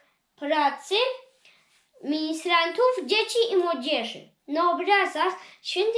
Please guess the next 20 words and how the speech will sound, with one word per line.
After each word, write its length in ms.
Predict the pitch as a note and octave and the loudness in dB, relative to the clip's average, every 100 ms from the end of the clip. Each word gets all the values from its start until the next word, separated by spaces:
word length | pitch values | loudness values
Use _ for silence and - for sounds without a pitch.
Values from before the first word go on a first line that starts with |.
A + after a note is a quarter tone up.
| A#4 | 0
Pankracy 680 | G4 F4+ F4+ E4 D#4 D#4 F#4+ | 2 2 2 2 2 2 -4
przedstawiany 760 | - F4+ E4+ E4 F4 E4+ E4 | -6 -6 -4 -2 -2 -2 -2
jest 200 | E4 D#4+ | -2 -2
jako 260 | D#4+ D#4+ D#4+ | -4 -2 0
młody 540 | D4+ G#4 G#4+ G#4 F#4+ - - - - | 0 0 0 -2 -2 -8 -16 -18 -12
chłopiec 640 | - E4 - - D4+ - | 0 2 2 -4 -14 -12
w 40 | |
rzymskiej 560 | C4+ E4+ G4+ G#4 G#4 F4+ | -2 2 2 2 -2 -2
tunice, 500 | F4+ D#4 D4+ C#4 F4+ - - - - - | -4 -2 -2 -2 -2 -2 -4 -18 -20 -4
czasem 420 | F#4+ F#4+ G#4+ F#4+ | -4 0 2 2
trzyma 340 | F#4 F#4+ F4+ | 0 -2 0
gałązkę 460 | E4 F4+ F4+ - E4+ | 0 0 0 0 -2
palmową, 500 | E4+ D#4 D4+ E4 F#4 A4 A4+ - _ | -2 -2 0 0 0 -2 -4 -12 _
symbol 840 | - G#4 G4+ F#4 F#4 F4+ F4+ E4 - - - _ | -2 0 2 4 4 4 2 -4 -12 -20 -20 _
męczeństwa 920 | C4+ D#4 D#4+ - F4+ F#4+ F#4 - - G#4+ A#4+ - - _ _ _ _ _ _ - - _ _ _ - | -2 0 0 2 2 0 -4 -8 -2 0 -2 -6 -20 _ _ _ _ _ _ -20 -20 _ _ _ -4
i 180 | E4 D#4+ | -2 2
miecz, 440 | F4+ A4 A4 - | 2 2 -2 -4
którym 300 | G4+ F#4+ F4+ | -2 2 2
został 380 | E4 - F4+ D#4 | 0 -4 -6 -4
zabity. 680 | D4+ D#4+ C4 C4+ G#3+ - | -2 -2 -2 -4 -6 -14